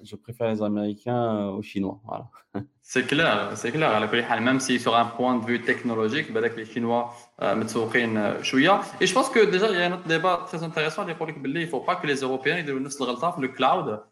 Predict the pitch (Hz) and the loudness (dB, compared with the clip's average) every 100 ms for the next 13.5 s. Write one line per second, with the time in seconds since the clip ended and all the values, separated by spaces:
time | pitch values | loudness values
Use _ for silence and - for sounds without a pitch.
0 | _ - 147 147 123 120 127 120 131 120 | _ -2 0 2 2 2 2 2 2 0
1 | 113 117 113 117 117 120 147 - - _ | -2 -4 -4 -2 0 2 0 0 -14 _
2 | 80 90 127 131 135 127 107 110 113 110 | 0 4 4 4 4 4 2 0 2 2
3 | 113 127 117 120 117 - 117 117 117 120 | 4 6 6 4 4 4 4 2 0 -2
4 | 117 113 110 113 120 - - - 117 117 | -2 -6 -2 0 0 -2 -12 -2 0 2
5 | 117 113 120 113 117 120 113 107 131 151 | 0 0 -2 0 0 2 2 -2 -4 -14
6 | _ - 113 110 139 127 120 - - 117 | _ -12 -8 2 4 6 2 0 -6 -6
7 | 110 113 120 139 104 104 104 104 107 110 | -2 0 2 2 0 -4 -4 0 2 4
8 | 135 127 104 - 107 110 110 110 107 110 | 4 4 2 0 2 2 -2 -4 0 2
9 | 113 135 127 - _ 113 107 123 107 98 | 4 2 2 -4 _ 0 4 4 4 2
10 | - 123 110 - 110 107 107 _ - 92 | 0 -2 -2 2 2 2 -2 _ -6 -4
11 | 110 113 117 113 123 110 - - 117 117 | -2 -2 -2 -2 0 -2 -6 -4 2 2
12 | 113 110 110 117 110 110 107 107 - 160 | 2 0 0 0 -2 -2 -2 -2 -4 -6
13 | - - 113 107 107 | -6 -6 -2 -2 -2